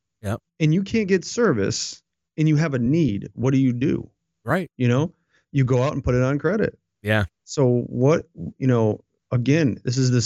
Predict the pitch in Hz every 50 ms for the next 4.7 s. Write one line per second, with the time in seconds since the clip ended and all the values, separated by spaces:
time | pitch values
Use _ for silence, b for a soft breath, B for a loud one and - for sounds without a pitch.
0 | - - - - - 123 120 - - 120 113 127 123 127 110 110 - - 131 143
1 | 165 147 135 - _ 127 120 107 104 - b b b b b b b b b _
2 | - 127 131 135 165 214 247 175 143 135 131 123 120 113 117 120 117 131 180 226
3 | - 135 - - 135 110 107 113 110 117 139 156 - 208 170 127 110 104 98 -
4 | _ - 123 123 139 143 131 120 113 113 - - -